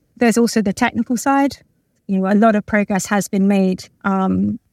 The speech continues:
regarding the, the science behind B C and showing the importance of these ecosystems and how much, um,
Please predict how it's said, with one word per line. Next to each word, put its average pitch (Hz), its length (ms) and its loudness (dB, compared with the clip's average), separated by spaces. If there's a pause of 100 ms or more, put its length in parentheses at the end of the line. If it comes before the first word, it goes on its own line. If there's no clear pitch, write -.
regarding 196 520 2
the, 190 260 0
the 190 100 -2
science 202 360 0
behind 202 400 0
B 202 140 -2
C 220 300 -2
and 190 260 -2 (640)
showing 220 380 2
the 202 140 2
importance 214 640 0
of 190 300 -4 (260)
these 233 200 4
ecosystems 202 640 0
and 190 120 0
how 220 120 2
much, - 360 -6
um, 196 380 0